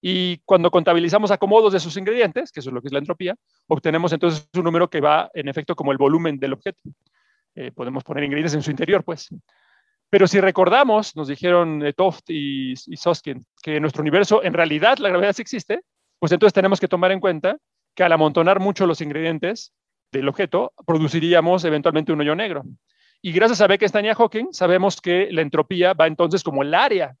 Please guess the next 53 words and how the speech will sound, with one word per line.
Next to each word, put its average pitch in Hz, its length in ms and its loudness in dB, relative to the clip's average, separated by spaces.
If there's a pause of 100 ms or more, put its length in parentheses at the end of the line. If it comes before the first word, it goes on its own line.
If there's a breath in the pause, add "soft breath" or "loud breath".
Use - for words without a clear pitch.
(140)
del 143 240 -10
hoyo 139 180 -2
negro, 135 220 -6
no 151 140 -2
como 180 140 0
el 151 40 0
volumen, 139 400 -2
el 147 100 -8
área 170 200 -4
de 160 80 -2
la 135 100 -4
región 160 300 -4
en 156 60 -2
la 143 60 -4
que 131 60 -16
estábamos, 160 400 -4
pues 147 160 -6
no 156 100 -6
como 143 160 -8
el 131 60 -8
volumen. 143 340 -8 (300)
En 160 140 0
otras 247 180 6
palabras, 247 640 2 (280)
Susskind 202 440 2
y 175 60 0
't 175 100 -2
Hooft 226 320 0 (460)
propusieron 196 640 2 (100)
que 185 100 -2
en 165 60 0
un 220 100 0
universo 202 560 0
donde 147 260 -4
existe 175 280 -4
la 180 80 2
gravedad, 196 500 2 (200)
es 160 100 -6
decir, 151 200 -2
donde 147 200 0
el 131 40 -2
espacio 165 240 0
y 160 40 4
el 147 60 -4
tiempo 170 180 -4
son, 156 280 -2
son 156 140 -6
distorsionables 151 680 0
en 151 100 -8
lugar 143 160 0
de 151 40 -4
ser 160 140 -8
rígidos, 160 460 -10